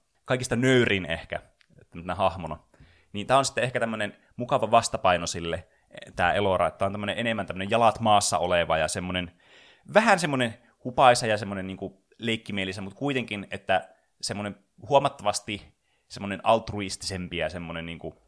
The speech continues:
tavallaan, että sen, se on vähän niinku ajattelee muitakin sitten enemmän kuin ehkä Spyro. Spyro vaan nyt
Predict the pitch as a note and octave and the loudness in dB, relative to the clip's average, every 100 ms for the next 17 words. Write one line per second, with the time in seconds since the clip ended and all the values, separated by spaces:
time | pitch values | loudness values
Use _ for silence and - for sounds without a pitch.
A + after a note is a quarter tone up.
0 | _ - F#2 F2+ F2+ F2 - _ _ _ | _ -6 0 2 2 -2 -6 _ _ _
1 | _ - F#2+ - F2+ - _ _ _ _ | _ -10 -4 2 2 2 _ _ _ _
2 | - A#2 G2+ - F#2+ F#2+ - - - _ | -6 -4 -4 -8 -12 -14 -16 -20 -20 _
3 | - - - - C3+ D#3+ E3+ C3 A#2 A2 | -18 -16 -8 -2 0 2 2 4 2 2
4 | A#2+ A2 A#2 A2+ G2+ F2+ E2 E2 - E2 | 0 -2 0 -2 -2 -6 -12 -12 -10 -6
5 | G#2+ G#2 F#2 E2 D#2+ - - - F#2+ F2+ | -2 0 -2 -4 -8 -10 -10 -8 -6 -6
6 | - A#2+ D3 B2+ A#2 | -2 2 4 4 0